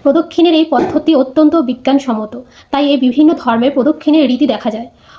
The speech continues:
মন্ত্র উচ্চারণপূর্বক "জানি কানি চ পাপানি ব্রহ্মা ইত্যাদি কানি চ তানি তানি প্রণশন্তি প্রদক্ষিণ" পদে পদে নিষ্ঠা সহকারে তুলসী প্রদক্ষিণকালে ব্যক্তির চিত্ত ভক্তি জননী তুলসী দেবীর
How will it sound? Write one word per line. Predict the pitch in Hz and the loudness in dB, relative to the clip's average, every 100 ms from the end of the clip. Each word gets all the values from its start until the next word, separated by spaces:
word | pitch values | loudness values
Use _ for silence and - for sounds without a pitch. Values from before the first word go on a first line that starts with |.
| - | -2
মন্ত্র | 254 262 330 | 2 2 2
উচ্চারণপূর্বক | 320 320 320 320 277 240 277 - - 226 | 2 2 2 2 0 0 -2 -4 -10 -6
"জানি | 254 247 294 330 | -2 0 2 2
কানি | 262 254 302 | 0 0 0
চ | 294 | 2
পাপানি | 262 269 233 262 277 302 | 0 0 -2 0 2 2
ব্রহ্মা | 247 240 254 294 302 | 2 0 0 2 0
ইত্যাদি | 285 277 247 294 | 0 -2 -2 -2
কানি | 294 247 277 | -2 -2 0
চ | 269 311 - - _ | 0 -2 -8 -20 _
তানি | 269 254 294 320 | -4 0 2 2
তানি | 254 269 330 349 | 0 0 0 0
প্রণশন্তি | 269 311 311 269 269 285 339 | 2 2 2 0 2 2 2
প্রদক্ষিণ" | 277 269 285 - 277 330 339 - | 2 0 -2 -2 2 2 0 -4
পদে | 240 233 | -2 0
পদে | 269 226 262 - - - 262 | 0 0 -2 -4 -12 -4 0
নিষ্ঠা | 285 - 320 | 0 0 -2
সহকারে | 254 254 247 226 | 0 0 0 -2
তুলসী | 277 254 254 311 | 0 -2 0 -2
প্রদক্ষিণকালে | 233 254 - 311 226 233 | 0 -2 2 2 2 -2
ব্যক্তির | 226 226 - 285 320 - _ _ _ | -2 -4 -2 -2 -2 -6 _ _ _
চিত্ত | - 320 - 330 | 0 0 -2 -2
ভক্তি | 330 254 233 233 311 302 | 0 0 -2 -2 0 2
জননী | 247 240 233 302 | 2 0 0 0
তুলসী | 262 247 240 | 0 -4 -4
দেবীর | 214 208 | -4 -6